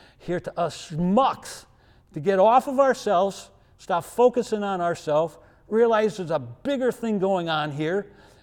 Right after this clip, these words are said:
and this isn't just earthly, it's, it's, it's celestial as well.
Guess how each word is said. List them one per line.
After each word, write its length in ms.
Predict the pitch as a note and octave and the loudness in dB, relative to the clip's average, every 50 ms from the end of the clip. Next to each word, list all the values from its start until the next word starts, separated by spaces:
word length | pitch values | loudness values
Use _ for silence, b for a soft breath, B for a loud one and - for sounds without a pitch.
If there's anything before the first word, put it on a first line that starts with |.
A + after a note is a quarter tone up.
| B | B
and 120 | E3+ F#3+ A3 | -2 2 2
this 160 | B3 A#3+ - | 2 2 2
isn't 300 | A#3+ G#3 F#3 G#3+ F#3 - | 0 0 0 -2 -2 0
just 240 | A3 G#3+ G3 - - B B B B - | 0 0 0 -2 -10 B B B B -2
earthly, 420 | A#3+ C#4 C#4 A3 - G#3 A3+ A#3 A3+ | 2 2 2 2 2 0 -2 -2 -2
it's, 360 | - - G3+ - - - - b b b b b b b - | -2 -4 -6 -6 -6 -16 -20 b b b b b b b -10
it's, 420 | - E3+ - A#3 A#3 A3+ - - - | -10 -8 -6 -6 -6 -8 -8 -10 -8
it's 380 | - G3+ G3 - - - - - _ - _ _ _ | -6 -6 -6 -6 -10 -18 -18 -20 _ -20 _ _ _
celestial 840 | - - - A#3+ A3+ A3+ B3+ B3 A#3 - - - B3 B3 B3 A#3+ B3 | -14 -8 -6 -2 2 4 4 2 2 -2 -6 -4 0 2 4 4 4
as 160 | A#3+ A3+ F#3 A3+ | 2 2 0 -2
well. 580 | A3+ B3+ C#4 D4+ D#4 C#4+ G#3 C#3 - - - | -2 0 2 4 4 2 2 -2 -6 -14 -20